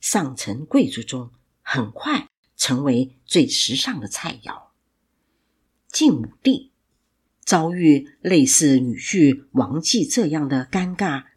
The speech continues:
并不止一次。大臣何真因在废朝历晋的过程中拥戴司马炎有大功，是晋朝开国第一元勋，官封太尉，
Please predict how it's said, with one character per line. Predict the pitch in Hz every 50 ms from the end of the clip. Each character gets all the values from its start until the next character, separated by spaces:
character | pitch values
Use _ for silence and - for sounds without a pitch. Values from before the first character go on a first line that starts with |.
| _ -
并 | 254 208 160
不 | - 220
止 | - - -
一 | - - 160 -
次。 | - - - - 254 - - - _ _ _ _ _ _ _ _ _ _ _ _ _ _ _ _
大 | - 285 254 190 143
臣 | - - - 113 110 139 156 175 -
何 | - - - 117 -
真 | 220 - - 220 208 220 - _ - - - - _ _ _ _ _ _ _ _ -
因 | - 175 165 156
在 | 160 175 165 147 143 139 135 - _ _
废 | _ - - - 226 175 147
朝 | - - - - 123 117 120 135 165 170 -
历 | - 247 202 147
晋 | - - - - 311 202 147
的 | 107 107
过 | - - 113 107
程 | - - 107 92 107
中 | - 135 131 123 120 120 _ _ _ _ _ _ _ _
拥 | - 151 135 - 135 -
戴 | - 160 135 113
司 | 110 - - - 185
马 | 170 151 - - -
炎 | 110 104 107 110 120 165 - _ _ _ _ -
有 | 117 - _ -
大 | - 175 123 -
功， | - 175 165 180 185 - _ _ _ _ _ _ _ _ _ _ _
是 | - - - 175 151 139
晋 | - - - 277 220 139 -
朝 | - - - 113 127 -
开 | - - 170 170 165
国 | 151 - 127 120 127 135 _ _ _ -
第 | 160 170
一 | 170 - 208 226 226 208
元 | 135 113 - - - 165
勋， | 185 - - 214 208 202 202 _ _ _ _ _ _ _ _ _ _ _ _ _ _ _
官 | - 170 165 151 147
封 | 147 - 156 143 147 151
太 | - - 208 151 107 110
尉， | 127 147 135 - -